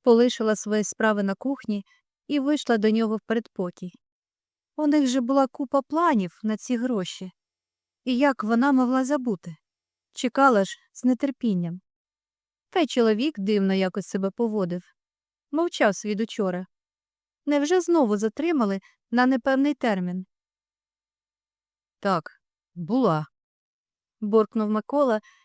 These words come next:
не підіймаючи голови од улюбленого заняття. Він передивлявся снасті, готуючись до риболовлі у вихідні.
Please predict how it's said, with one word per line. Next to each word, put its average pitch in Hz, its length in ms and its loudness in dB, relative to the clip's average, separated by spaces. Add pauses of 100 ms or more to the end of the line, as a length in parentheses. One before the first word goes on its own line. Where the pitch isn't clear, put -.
не 240 140 0
підіймаючи 254 760 0
голови 233 520 -2
од 226 200 -2
улюбленого 226 540 0
заняття. 214 640 -2 (720)
Він 302 220 0
передивлявся 226 720 2
снасті, 190 600 -6 (420)
готуючись 220 600 -2
до 208 140 2
риболовлі 208 680 0 (260)
у 233 120 -4
вихідні. 196 560 -2